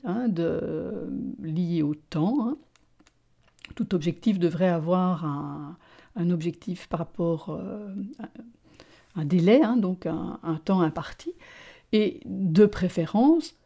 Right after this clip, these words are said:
ne mettez pas l'objectif pour fin décembre, hein. Si vous prenez une résolution aujourd'hui,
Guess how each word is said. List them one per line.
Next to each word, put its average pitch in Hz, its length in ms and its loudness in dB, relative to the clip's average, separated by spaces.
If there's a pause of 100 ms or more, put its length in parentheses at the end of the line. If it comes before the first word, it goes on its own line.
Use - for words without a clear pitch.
(400)
ne 185 200 6
mettez 185 280 2
pas 233 220 6
l'objectif 202 720 2 (160)
pour - 240 -6
fin 165 300 2
décembre, 214 760 0 (260)
hein. 202 200 -4
Si - 140 -8
vous 180 140 -2
prenez 185 300 2
une 175 100 4
résolution 170 580 0
aujourd'hui, 170 500 0